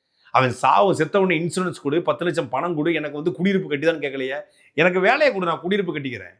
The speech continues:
எனக்கு வேலையை கொடு, என் பிள்ளைய படிக்க வச்சுக்கிறேன், எனக்கு வேலையை அரசு வேலையாக மாற்று, ராம்கி நிறுவனத்தை வெளியேற்று, நான் பண்ணிக்கிறேன். தமிழ்நாடு முழுக்க பன்னிரெண்டு மாநகராட்சியில,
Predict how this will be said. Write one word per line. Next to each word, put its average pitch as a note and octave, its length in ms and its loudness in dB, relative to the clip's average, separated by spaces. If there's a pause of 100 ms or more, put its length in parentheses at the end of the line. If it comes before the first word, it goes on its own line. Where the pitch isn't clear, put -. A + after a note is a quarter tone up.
(280)
எனக்கு F#3+ 240 4
வேலையை C4+ 300 2
கொடு, G3+ 140 2
என் D3+ 120 2
பிள்ளைய G3 220 2
படிக்க F3 240 -2
வச்சுக்கிறேன், B2 400 -6 (260)
எனக்கு F3+ 300 2
வேலையை G3+ 480 4
அரசு F3 420 2
வேலையாக F#3+ 380 0
மாற்று, F3+ 360 2
ராம்கி F#3+ 340 0
நிறுவனத்தை F#3+ 420 0 (120)
வெளியேற்று, F#3+ 540 2 (140)
நான் A#3 200 2
பண்ணிக்கிறேன். E3 440 -4 (360)
தமிழ்நாடு A3 400 4
முழுக்க F#3 260 0 (140)
பன்னிரெண்டு A#3 460 2
மாநகராட்சியில, F#3+ 680 0